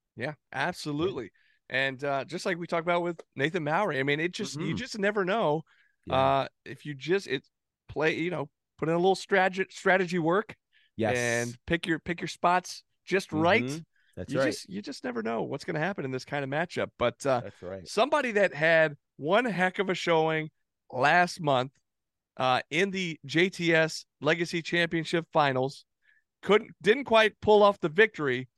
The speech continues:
Speaker 1: but
Speaker 2: Mm-hmm.
Speaker 1: still put up one heck of a fight, that being the Kenway. Uh,
Speaker 2: Yeah.
Speaker 1: had a great showing throughout the tournament,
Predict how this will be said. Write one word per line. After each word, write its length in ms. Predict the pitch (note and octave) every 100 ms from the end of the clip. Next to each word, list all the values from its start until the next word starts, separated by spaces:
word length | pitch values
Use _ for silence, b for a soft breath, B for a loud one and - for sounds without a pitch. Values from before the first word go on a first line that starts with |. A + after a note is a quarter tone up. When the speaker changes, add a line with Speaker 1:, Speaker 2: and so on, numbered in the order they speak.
| _ _ -
Speaker 1:
but 100 | C3
Speaker 2:
Mm-hmm. 100 | -
Speaker 1:
still 140 | F3
put 160 | - E3+
up 120 | D#3+
one 220 | C#3 E3 D#3
heck 220 | E3 D#3
of 80 | C#3+
a 80 |
fight, 320 | C3+ D#3+ D3 - b b -
that 260 | D#3 F#3
being 300 | E3+ F#3+ E3+
the 100 | C#3+
Kenway. 640 | C3+ G3 G3 C3+ A#2+ A#2+ - _ _ _
Uh, 280 | B2+ B2+ B2+
Speaker 2:
Yeah. 80 | D#2+ D#2
Speaker 1:
had 160 | D#3 G3
a 80 | F3
great 320 | C#3+ F#3+ A3
showing 360 | - G3+ G3+
throughout 520 | F3+ E3+ D#3+ D3+ F#3+ -
the 80 |
tournament, 480 | G#3+ G3 F#3+ F3+ G#3